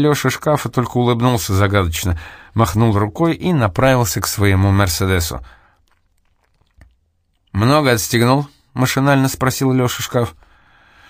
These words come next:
"Да нет, мелочь". "Лихачить больше не будешь", хмыкнул Леша Шкаф. "Но за то, что выполнил мое распоряжение, не задумываясь, держи".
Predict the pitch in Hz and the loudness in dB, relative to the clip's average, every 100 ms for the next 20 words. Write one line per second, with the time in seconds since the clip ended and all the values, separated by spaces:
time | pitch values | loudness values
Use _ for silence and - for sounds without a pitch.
0 | - - - - - - 107 156 233 262 | -20 -20 -20 -20 -20 -8 0 2 2 2
1 | - 185 185 - - - - - _ _ | 2 2 2 -2 -6 -10 -18 -20 _ _
2 | _ _ _ _ - 78 101 127 - 156 | _ _ _ _ -8 -2 0 0 0 0
3 | - 135 113 131 123 - 123 117 95 98 | 0 0 0 0 0 0 0 0 0 0
4 | 90 85 - - - - 92 95 - 98 | 0 -2 -4 -6 -8 -6 -4 -4 -4 -4
5 | 90 87 82 87 - - 85 - - - | -2 -2 -2 -6 -8 -6 -6 -8 -20 -20
6 | - - - _ - - - 110 127 143 | -20 -20 -20 _ -20 -8 0 2 2 2
7 | 190 185 - - 165 135 139 185 - 160 | 2 2 -2 0 0 2 0 0 0 0
8 | 156 147 147 139 135 135 135 123 - 117 | 2 2 2 2 2 2 2 0 -2 0
9 | 113 104 117 104 104 104 120 127 98 98 | 2 2 2 2 2 2 2 2 2 0
10 | 95 185 175 180 175 - 101 101 127 92 | 0 -2 -2 0 0 -2 -2 0 2 0
11 | 82 101 87 | 0 0 -2